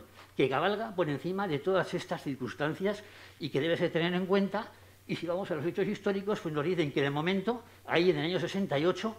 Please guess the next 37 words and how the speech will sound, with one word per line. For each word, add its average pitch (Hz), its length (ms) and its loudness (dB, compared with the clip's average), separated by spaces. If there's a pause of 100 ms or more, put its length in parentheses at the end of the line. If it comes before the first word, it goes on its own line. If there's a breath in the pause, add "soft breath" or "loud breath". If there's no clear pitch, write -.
(120)
ocurre 170 360 2
algo 175 320 2
muy 175 160 6
importante 143 540 2
y 185 60 2
trascendental 143 640 -2 (400 loud breath)
desde 147 140 2
el 135 60 -2
punto 160 240 -2
de 143 100 0
vista 147 280 -6
político. 120 560 -6 (1500 loud breath)
No 160 200 -2
hay 208 120 0
estratigrafías 165 840 0
que 160 160 2
rebasen 196 600 0 (320)
los 147 160 -2
primeros 156 460 -4
años 196 320 -4
de 147 100 -2
Vespasiano. 113 640 -2 (420 loud breath)
Estos 135 240 -4
dos 170 120 0
elementos 165 380 0
que 143 80 -4
tienen 147 260 2
aquí 185 260 2
son 135 180 -2
una 147 100 0
lápida 147 320 4
del 117 160 0
siglo 139 320 0
dos, 233 300 -2 (400)
cercanías 143 520 2
de 151 80 0
Celsa, 190 460 -2